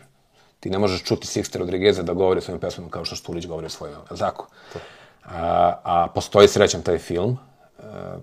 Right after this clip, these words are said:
Speaker 1: koji je snimljen kad su ga otkrili, e, i to je opet mitska situacija. Znači, čovek koji je izuzetan, dva sjajna albuma, a ko-, za koga niko nije znao.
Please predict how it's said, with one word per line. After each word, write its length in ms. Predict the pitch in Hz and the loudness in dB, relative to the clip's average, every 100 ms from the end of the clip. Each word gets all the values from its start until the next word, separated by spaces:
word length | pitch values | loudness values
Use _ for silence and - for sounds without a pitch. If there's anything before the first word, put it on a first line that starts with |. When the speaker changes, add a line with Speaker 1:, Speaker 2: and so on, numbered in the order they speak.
| - | -14
Speaker 1:
koji 200 | 85 85 | -12 -12
je 60 | |
snimljen 320 | 85 92 90 82 | -12 -10 -10 -10
kad 120 | 87 | -12
su 100 | 90 | -10
ga 120 | 82 | -10
otkrili, 460 | 78 - 104 95 - _ _ _ _ _ _ _ - | -10 -8 -6 -6 -8 _ _ _ _ _ _ _ -18
e, 80 | 95 | -16
i 160 | - 98 | -8 -6
to 120 | - | -4
je 60 | 69 | -4
opet 220 | - 78 | -6 -10
mitska 240 | 78 - | -12 -12
situacija. 540 | - - 76 - - - - - | -14 -12 -10 -10 -12 -16 -18 -18
Znači, 260 | - - - | -16 -14 -10
čovek 320 | 85 80 - - | -8 -8 -10 -12
koji 240 | 80 78 | -10 -8
je 240 | 78 76 - _ - | -8 -10 -16 _ -12
izuzetan, 760 | 85 80 78 76 - 107 95 | -10 -10 -10 -10 -8 -8 -6
dva 240 | 85 82 - | -2 -2 -2
sjajna 520 | - - 82 87 87 | -6 0 0 0 -2
albuma, 460 | 92 110 117 101 - - _ | -2 -2 -2 -4 -8 -18 _
a 180 | - 85 - | -16 -16 -14
ko-, 200 | - - | -14 -14
za 100 | 87 | -14
koga 200 | 85 80 | -12 -12
niko 240 | 78 - | -14 -16
nije 140 | 76 - | -16 -16
znao. 280 | 76 - | -16 -18